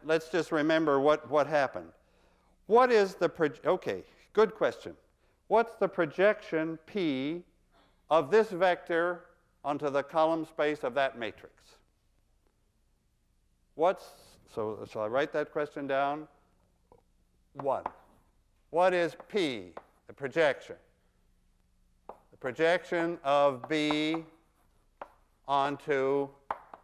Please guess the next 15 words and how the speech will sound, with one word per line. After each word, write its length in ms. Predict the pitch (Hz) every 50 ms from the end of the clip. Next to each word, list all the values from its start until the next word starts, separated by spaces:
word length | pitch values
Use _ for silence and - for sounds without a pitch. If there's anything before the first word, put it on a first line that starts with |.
| _ _ _ _ -
the 320 | 123 120 120 123 123 120 - -
column 500 | - - 180 180 175 170 165 160 151 147
space 500 | - - - 156 147 147 147 151 143 -
of 160 | 147 127 123 135
A 540 | 147 151 156 143 139 143 156 175 190 220 233 - - - - _ _ _ _ - - _ _ _ _ _ _ _ -
is 220 | - 180 220 208 190
what? 500 | 170 - 185 233 254 226 - - - - - _ _ _ _ _ _ _ _ _ _ _ _ _ _ _ _ _ _ _ _ _ _ _ _ _ _ _ _ _ _ _ _ _ _ _ _ _ _ _ _ _ _ _ _ _ _ _ _ _ _ _ _ _ _ _ _ _ _ _ - _ _ _ - -
Hopefully 540 | - 143 165 165 - - 160 156 165 170 165
that's 300 | 151 156 160 160 156 -
what 180 | 165 170 165 -
the 80 | 151
least 260 | 151 156 170 170 160 -
squares 400 | - - 175 170 170 170 160 156 - - - _ _ _ _ _ _ _ _ _ _ _ _
problem 400 | - 151 156 156 156 160 156 156
solved. 460 | 151 - 190 170 143 92 85 80 -